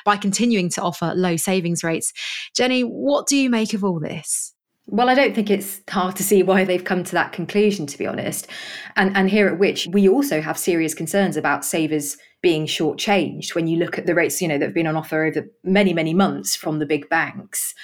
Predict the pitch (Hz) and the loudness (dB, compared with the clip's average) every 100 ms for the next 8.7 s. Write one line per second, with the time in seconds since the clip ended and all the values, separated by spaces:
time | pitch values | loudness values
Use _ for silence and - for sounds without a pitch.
0 | - - - _ 226 254 302 226 165 240 | -20 -20 -20 _ 2 4 6 4 2 0
1 | - - 196 185 185 139 - - 214 208 | 0 2 2 4 0 -4 -8 -4 2 2
2 | 202 202 190 175 165 - - - _ 196 | 2 2 2 -2 -4 -6 -6 -8 _ 4
3 | 196 196 - 185 175 - 175 165 156 - | 6 4 0 -2 -2 0 2 2 0 -4
4 | 202 202 175 165 165 180 165 156 - 170 | -2 0 0 0 0 -4 -8 -10 -6 -2
5 | 170 156 - - - - - _ _ 208 | 0 -2 -4 -8 -10 -16 -20 _ _ 4
6 | 233 240 196 185 185 - - 208 165 - | 6 6 6 4 2 -2 -4 0 0 -2
7 | 101 160 - - - 175 190 175 190 - | -8 -10 -12 -20 -16 0 2 4 2 2
8 | 180 165 170 165 160 160 - | 0 0 0 0 0 -2 -4